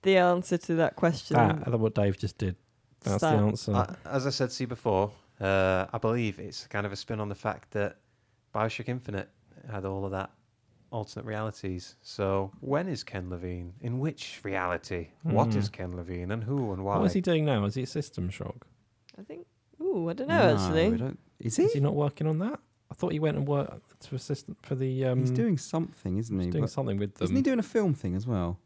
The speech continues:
Speaker 2: Possibly.
Speaker 3: My guess is that he stepped through one of the bad portals
Speaker 2: Hmm.
Speaker 3: and he's now being pulled apart by a thousand different galaxies at once.
Speaker 4: Didn't he
Speaker 2: Hmm,
Speaker 4: open his own
Speaker 2: possible.
Speaker 4: studio again?
Speaker 2: They did something, didn't they?
Speaker 1: Yeah.
Speaker 2: But I don't know what they've.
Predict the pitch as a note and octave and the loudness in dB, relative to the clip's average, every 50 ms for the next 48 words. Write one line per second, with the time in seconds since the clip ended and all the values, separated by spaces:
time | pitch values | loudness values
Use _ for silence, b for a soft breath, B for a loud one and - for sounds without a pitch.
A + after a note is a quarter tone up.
0 | G#2 - - F2+ - - F#2+ - F#2+ F#2+ F2+ F#2 F#2 - - - _ _ _ _ | -16 -12 -12 -12 -10 -10 -10 -8 -8 -8 -8 -8 -10 -14 -18 -20 _ _ _ _
1 | - - B2 A#2+ B2+ C3 B2 - G#2 F#2 D#2+ - - - - G#2 G2 F#2+ G#2 F#2 | -10 -4 -2 -2 0 0 -2 -2 -2 -4 -4 -6 -12 -12 -12 -10 -6 -4 -4 -4
2 | F#2 F#2+ - - - - - - - G2+ G2 G2 G2+ G2 F#2+ F2+ F#2+ F#2 F#2+ G2 | -4 -6 -10 -8 -8 -8 -8 -4 -4 -4 -2 0 -2 -2 -2 -2 -2 -4 -4 -6
3 | - - - A#2+ A#2 A2+ - - - F#2 F2+ F#2 - F#2 F#2 G2 - A#2 A2 G#2+ | -8 -4 0 2 2 2 0 -2 -6 -4 -2 -2 0 0 0 2 2 4 6 6
4 | G#2 G2+ G2+ G2+ F#2 G2+ F#2+ F#2+ F#2+ G2 F#2+ F#2+ G2 - - A#2+ A2 G#2+ G2+ G2 | 6 6 6 4 2 0 0 -2 0 -2 -2 -4 -4 -6 -4 -4 -4 -4 -4 -6
5 | - A2 G2+ G2 F#2+ - - G2 F#2 F#2 - - - G2 F#2+ F#2+ F#2 - F#2+ F#2 | -4 -2 -2 -2 -2 -4 -4 -4 -4 -6 -6 -6 -6 -4 -4 -4 -6 -6 -8 -10
6 | F2+ - F#2+ - - G2 F#2+ F#2+ G2+ F#2 F2+ F#2 - - - F#2+ F#2 F#2 F2+ - | -8 -10 -12 -10 -10 -10 -10 -8 -6 -6 -6 -6 -8 -8 -10 -8 -6 -6 -6 -6
7 | F#2 F2 F2 F2 - - - _ - - A2+ - C4+ B3+ A#3+ A#3 - - A3 G#3 | -6 -6 -8 -10 -12 -20 -20 _ -8 -4 0 0 2 2 0 0 0 0 0 2
8 | G3+ G3 F#3+ G3 G3 F#3+ F#3+ F#3 F#3 - - - - G#3 F#3 B2 F#2+ - - - | 2 2 0 0 0 2 2 0 -2 -4 -8 -8 -6 -6 -4 -4 -6 -8 -8 -10
9 | - - A2+ - _ _ - _ - - - B2 C3 B2 B2 - C3+ - - - | -14 -16 -18 -20 _ _ -20 _ -16 -14 -8 -4 -4 -4 -2 -4 -6 -6 -4 -4
10 | B2 A#2 - F#2+ F#2+ G2 A2 G#2 G2+ - - A3+ A#3 A#3+ B3 C4+ C#4+ D#4 - - | -2 -2 -2 -2 -4 -4 -4 -4 -4 -2 0 2 2 2 2 0 0 0 0 0
11 | - - A2+ A2 G#2 G2+ A2+ - - G#2 G2 G2 | 2 2 2 2 2 2 0 -2 0 -2 -2 -2